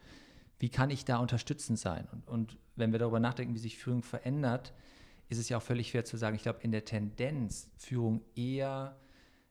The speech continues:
äh, im Sinne von, ähm, einer Begleitung, eines Coachings auszuführen, als so wie das Bild von Führung früher war, als der oder die, äh,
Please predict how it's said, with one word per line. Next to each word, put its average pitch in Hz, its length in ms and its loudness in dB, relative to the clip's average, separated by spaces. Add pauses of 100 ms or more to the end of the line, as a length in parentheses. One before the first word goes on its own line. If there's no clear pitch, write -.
äh, 110 160 0
im 110 140 0
Sinne 113 240 2
von, 110 540 0
ähm, 101 240 -6
einer 104 200 -2
Begleitung, 110 640 -4 (160)
eines 107 260 -4
Coachings 120 480 -6
auszuführen, 107 760 -6
als 120 360 -2
so 117 120 -4
wie 113 120 -2
das 107 200 -4
Bild 117 380 -6
von 113 180 -6
Führung 107 360 -8
früher 151 580 0
war, 113 440 -2 (520)
als - 220 -2
der 117 200 4
oder 113 140 4
die, 117 520 2
äh, 107 600 0